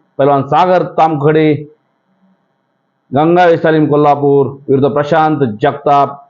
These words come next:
व्यंकोप्पा मैदान, इचलकरंजी. त्यानंतरनं कुस्ती घेतलेली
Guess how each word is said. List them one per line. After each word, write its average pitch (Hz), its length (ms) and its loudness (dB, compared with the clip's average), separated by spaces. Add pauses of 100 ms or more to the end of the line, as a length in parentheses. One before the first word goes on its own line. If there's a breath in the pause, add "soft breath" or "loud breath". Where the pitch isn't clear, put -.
(160)
व्यंकोप्पा 147 560 0
मैदान, 135 380 2 (140)
इचलकरंजी. 117 760 0 (1040)
त्यानंतरनं 185 480 2
कुस्ती 170 360 0
घेतलेली 156 640 2